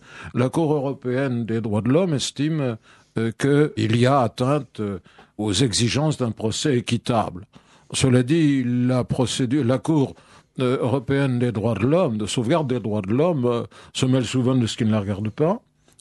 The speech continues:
euh, que son existence, euh, peut être mise en, en, en relation avec une interrogation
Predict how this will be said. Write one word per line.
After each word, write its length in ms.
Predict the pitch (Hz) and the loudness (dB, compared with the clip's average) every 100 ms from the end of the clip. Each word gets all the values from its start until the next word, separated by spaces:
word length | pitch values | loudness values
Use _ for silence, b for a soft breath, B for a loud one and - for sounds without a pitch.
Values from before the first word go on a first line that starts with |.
| - | 0
euh, 180 | 123 131 | 2 2
que 520 | - 156 160 156 139 135 | 2 2 4 4 0 0
son 280 | - 131 | 0 2
existence, 1000 | 147 101 131 117 - 151 135 123 - - 107 - B B B - | 2 2 -2 -2 -2 0 0 -2 -2 -2 -2 -4 B B B -2
euh, 120 | 120 | 0
peut 200 | 107 131 151 | 2 2 2
être 360 | 131 - 127 | 0 0 -2
mise 680 | 117 120 117 139 135 110 104 | 0 0 0 2 2 0 -2
en, 260 | 117 107 - | -2 -4 -2
en, 320 | 117 113 90 B B B - | 0 0 -2 B B B -2
en 380 | 113 107 107 | 0 0 2
relation 540 | 104 123 110 - 147 127 | 2 2 2 0 0 2
avec 300 | 117 120 - | 2 0 0
une 200 | 110 113 | 0 0
interrogation 920 | 107 120 107 110 104 - - 123 | 0 0 0 2 0 -2 -2 -2